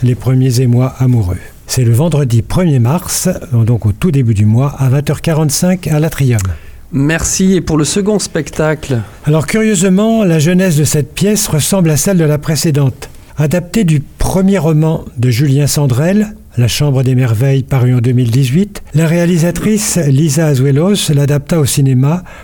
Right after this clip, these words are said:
Speaker 1: pour un film sorti l'an dernier. Enfin, pour le théâtre et présenté à l'Atrium le mercredi six mars à vingt heures quarante-cinq, Jean-Philippe Daguerre adapte le roman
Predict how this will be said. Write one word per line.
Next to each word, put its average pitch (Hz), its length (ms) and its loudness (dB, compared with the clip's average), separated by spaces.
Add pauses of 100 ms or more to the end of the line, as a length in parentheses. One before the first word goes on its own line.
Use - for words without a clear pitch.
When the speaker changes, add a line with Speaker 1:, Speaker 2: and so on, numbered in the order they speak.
(100)
Speaker 1:
pour 135 180 0
un 139 60 2
film 175 240 0
sorti 151 340 -2
l'an 147 140 2
dernier. 117 440 2 (600)
Enfin, 151 380 -2 (500)
pour 139 120 2
le 135 120 2
théâtre 160 420 -2
et 131 60 2
présenté 131 460 0
à 135 40 2
l'Atrium 127 500 2
le 113 380 0
mercredi 123 480 0
six - 200 -2
mars 135 300 -2
à 113 60 2
vingt 117 180 0
heures 117 120 -2
quarante-cinq, 123 680 -2 (640)
Jean-Philippe 165 540 0
Daguerre 147 480 0
adapte 143 340 0
le 135 100 4
roman 120 440 2